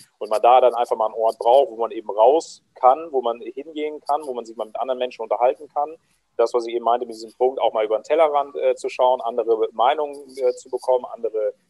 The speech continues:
Brillen sich mal aufzusetzen, um dann wieder an sein Problem ranzugehen, aber vielleicht mit einem ganz anderen Ansatz.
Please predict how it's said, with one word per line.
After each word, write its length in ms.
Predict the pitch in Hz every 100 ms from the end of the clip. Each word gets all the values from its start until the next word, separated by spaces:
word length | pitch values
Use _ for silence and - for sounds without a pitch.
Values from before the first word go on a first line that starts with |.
| -
Brillen 340 | 120 180 170
sich 160 | 151 143
mal 140 | 139
aufzusetzen, 720 | 123 131 - 127 127 123 113
um 160 | 107 110
dann 280 | 127 165 143
wieder 420 | 143 147 143 127
an 120 | 120
sein 240 | 117 131
Problem 400 | - 131 123 131
ranzugehen, 480 | 120 123 131 120 123
aber 180 | 113 110
vielleicht 300 | 110 110 110
mit 140 | 113 117
einem 140 | 113
ganz 220 | 107 113
anderen 280 | 110 110 107
Ansatz. 580 | 101 120 107 85 80